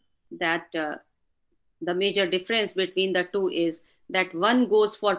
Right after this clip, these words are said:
power and the other goes for security। ये तो दोनों का ही मानना है कि इंटरनेशनल जो पॉलिटिकल सिस्टम होता है, पॉलिटिकल स्ट्रक्चर है,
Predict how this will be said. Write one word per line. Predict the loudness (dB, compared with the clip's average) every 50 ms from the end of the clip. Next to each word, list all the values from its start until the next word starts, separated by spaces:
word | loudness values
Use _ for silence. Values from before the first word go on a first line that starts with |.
| 0 2
power | 4 4 4 4 2 2 2 0
and | -2 -2 -2 0
the | 0 0 0
other | 0 0 0 0 0
goes | -2 -2 -2 -4 -8 -6 -4
for | -2 -2 -2 -4 -8 _ _ _ -8 -6 -6
security। | -6 -4 -4 -4 -4 -4 -6 -12 -14 -16 -18 -18 _ _ _ _ _ _ _ _ _ _ _ _ _ _ _ _ _ _ _ _ _ _ _ _ _ _ _ _ _ _ _ _ _ -4
ये | 0 4 4 4
तो | 4 4 2
दोनों | 2 2 2 2 2 0 0
का | 2 2 2
ही | 2 2
मानना | 2 2 2 2 2 2 2 2
है | 2 2 0 -2
कि | -2 -2 -2 -2 0 2 2 0 0 -2 -4 -6 _ _ _ _ _ _ _ -2
इंटरनेशनल | 0 2 2 2 2 4 4 2 2 0 2 4 4 6 4 2 0 0
जो | 0 -2
पॉलिटिकल | 0 0 0 -2 0 -2 -2 0 2 2 2 2
सिस्टम | 0 -2 -2 -2 -2 0 0 0 0
होता | 0 -2 -6 -4 -2 -2 0
है, | 0 0 -2
पॉलिटिकल | -2 -2 -4 -4 -4 -4 -4 -4 -4
स्ट्रक्चर | -4 -6 -4 -6 -6 -2 0 2 2 2
है, | 2 0 -2 -2 -4